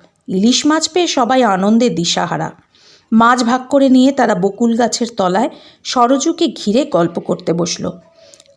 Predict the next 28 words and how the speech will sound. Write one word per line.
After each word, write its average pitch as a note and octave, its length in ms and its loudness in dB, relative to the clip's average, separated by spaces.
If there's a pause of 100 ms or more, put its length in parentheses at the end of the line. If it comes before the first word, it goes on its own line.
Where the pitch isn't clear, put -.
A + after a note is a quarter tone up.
হাসি C4+ 360 0
গল্পে A#3+ 380 2
ঘণ্টাখানেক A3 640 0
কেটে F#3+ 240 -4
গেল। G3 220 -2 (840)
কয়েকটি D4+ 380 2
বালিকা B3+ 500 2
গাঁয়ের A3 360 0 (180)
দক্ষিণ A#3+ 440 -2
প্রান্তের C4 400 0
মাঠে G3 420 0
খেলা F3+ 360 -2
করছিল। E3+ 500 -6 (580)
তারা E4 260 0
হঠাৎ D#4 380 -4
ছুটতে D4 340 -4
ছুটতে D#4+ 340 -4
এসে B3 500 0 (220)
হাঁপাতে C#4 460 -2
হাঁপাতে D4+ 340 0
বলল, A#3 400 2 (420)
"ঘোড়ায় C#4 360 2
চড়ে F4 220 0
পাঁচজন C4 440 0
লোক C4 280 4
আসছে, - 460 -2 (460)
পাঁচজন C4 440 2
ঘোড়সওয়ার।" A#3 580 0